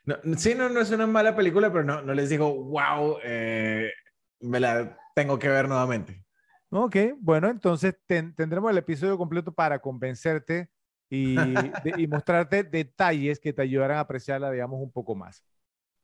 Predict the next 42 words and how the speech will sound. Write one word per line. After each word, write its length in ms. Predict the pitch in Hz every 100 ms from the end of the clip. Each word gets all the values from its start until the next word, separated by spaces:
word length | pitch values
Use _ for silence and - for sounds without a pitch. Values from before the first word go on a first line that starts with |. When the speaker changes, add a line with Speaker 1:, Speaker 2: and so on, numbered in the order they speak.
| - 139 - _ _ -
Speaker 2:
Eh, 240 | 160 151
en 60 | 151
el 140 | 151
caso 420 | 147 214 220 247
mío, 300 | 220 196 196
yo 120 | 185 180
descubrí 420 | 196 - 160 165
Tombstone 640 | - 196 185 - 190 190
cuando 300 | 180 147 139
había 160 | 139 165
entrado 260 | 165 175
en 60 | 180
la 80 | 151
rotación 420 | 131 135 123 151
de 80 | 165
los 120 | 156
canales 340 | 135 139 156
de 100 | 156
televisión 400 | 127 123 117 143
por 220 | 131 156
cable, 480 | 139 165 143 151 170 _ _ _
al 120 | 123
igual 220 | 131 139 143
que 160 | 156
Joe, 220 | 139 160 160
no 100 | 147
alcancé 380 | 147 151 143
a 40 | 151
verla 180 | 151 143
en 60 |
el 100 | 139
cine, 380 | 131 160 131 131 _ _ _ _ -
y 180 | 220 185
desde 260 | 151 143
la 140 | 147 139
primera 300 | 151 185 214
vez 100 | 202
que 140 | 196
la 100 | 175
vi 100 | 180
me 120 | 180
encantó. 420 | 143 123 113 98